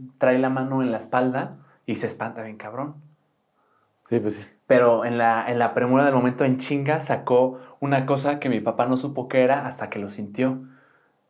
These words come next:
Speaker 1: Le tiran un spray y en los ojos, güey, era perro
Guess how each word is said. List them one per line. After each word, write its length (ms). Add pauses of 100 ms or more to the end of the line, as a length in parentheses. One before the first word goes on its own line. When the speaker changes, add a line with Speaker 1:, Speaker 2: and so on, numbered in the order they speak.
(140)
Speaker 1:
Le 220
tiran 400
un 160
spray 580 (380)
y 100
en 100
los 200
ojos, 320
güey, 340 (960)
era 440 (260)
perro 500